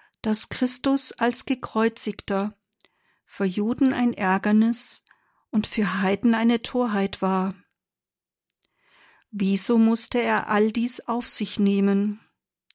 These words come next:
Wieso musste Jesus diese schmählichste Todesart erdulden? In Deuteronomium einundzwanzig, dreiundzwanzig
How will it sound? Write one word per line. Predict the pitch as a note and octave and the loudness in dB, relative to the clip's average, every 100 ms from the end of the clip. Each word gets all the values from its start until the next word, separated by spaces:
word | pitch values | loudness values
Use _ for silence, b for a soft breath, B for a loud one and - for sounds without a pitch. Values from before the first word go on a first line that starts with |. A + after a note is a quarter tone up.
| _ b b b b b | _ b b b b b
Wieso | A3 G#3 G#3 B3+ A#3+ | 0 2 2 2 4
musste | A3 A3 - B3 | 2 0 -4 -4
Jesus | G#3+ G3+ G3+ - A#3 A#3+ - - _ _ _ _ _ A3+ | -4 -4 -2 -2 -4 -4 -8 -10 _ _ _ _ _ 0
diese | A#3+ B3+ C#4 | 0 2 0
schmählichste | - - G#3 G#3+ A3+ A#3+ B3 - - B3+ B3+ | 0 0 2 4 4 2 0 -4 -4 -6 -6
Todesart | - A3 A3+ A#3 - A3+ A3+ A3+ | -6 -4 -2 -2 -4 -2 0 -2
erdulden? | B3 A3+ G#3 G#3+ G#3+ G#3 G3 G3+ - _ _ _ _ _ _ _ b b b b b b | -4 0 2 4 2 2 2 -2 -8 _ _ _ _ _ _ _ b b b b b b
In | B3+ A#3+ | 2 2
Deuteronomium | A3+ A#3+ B3+ A#3+ A#3 G#3+ G#3+ A#3+ A3+ G#3 G3+ | 4 2 0 -2 2 2 4 4 4 2 -2
einundzwanzig, | - G#3 G#3+ A#3+ A#3+ - A3+ A3+ - A#3+ - | -4 0 2 2 0 -2 0 0 -2 -8 -10
dreiundzwanzig | - F#3+ G3+ G#3 G#3+ - A3 A3 A3+ A#3+ A#3 - | -6 -2 2 2 0 -2 0 2 2 -2 -4 -8